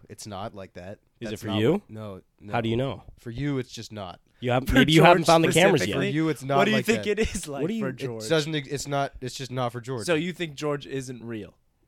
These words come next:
Speaker 1: I still don't think George is real,
Speaker 2: <laughs>
Speaker 1: no.
Speaker 2: I don't exist.
Speaker 3: George,
Speaker 2: Why
Speaker 3: I
Speaker 2: don't,
Speaker 3: think you're
Speaker 2: why
Speaker 3: real.
Speaker 2: do I not exist?
Speaker 3: I think you're real.
Speaker 2: I feel like I exist.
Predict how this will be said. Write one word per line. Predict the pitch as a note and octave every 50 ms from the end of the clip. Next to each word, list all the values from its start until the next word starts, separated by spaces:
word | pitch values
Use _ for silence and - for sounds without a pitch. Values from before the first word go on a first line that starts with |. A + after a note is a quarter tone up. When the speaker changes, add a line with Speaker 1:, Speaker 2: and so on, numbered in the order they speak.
| _
Speaker 1:
I | - A#2 B2
still | - - C3+ B2
don't | - A2+ G#2
think | - A2 G2+ F2+
George | G2+ F#2+ F#2 F2
is | F2+ - -
real, | - - -
Speaker 2:
<laughs> | - - -
Speaker 1:
no. | - -
Speaker 2:
I | C3+ B2+ A#2
don't | B2 B2 B2 A#2+
exist. | A2 G#2+ G#2+ A2 G#2+
Speaker 3:
George, | F3 E3+ E3
Speaker 2:
Why | C3 D3 D#3+
Speaker 3:
I | E3+ E3 E3+ F#3
Speaker 2:
don't, | -
Speaker 3:
think | - G3 F3+ D3+ -
you're | C3 A#2+ G#2+
Speaker 2:
why | G#2 F3 F3+
Speaker 3:
real. | G3+ A3+
Speaker 2:
do | A#3+
I | A#3 A3
not | G#3+ G#3 G#3+ G#3
exist? | G3 E3+ E3 G3+ A3+ A3 D3 - - - -
Speaker 3:
I | - C#3+ D#3
think | D3+ D3 A#2+ A#2+
you're | A#2+ A2
real. | G#2 G#2+ A2 A#2 G#2
Speaker 2:
I | G2
feel | - A3 D#4+
like | - C#3+ B2+ -
I | G#2 F#2+ F2+
exist. | F2 E2+ F#2+ F2+ F#2+ A2+ - - - -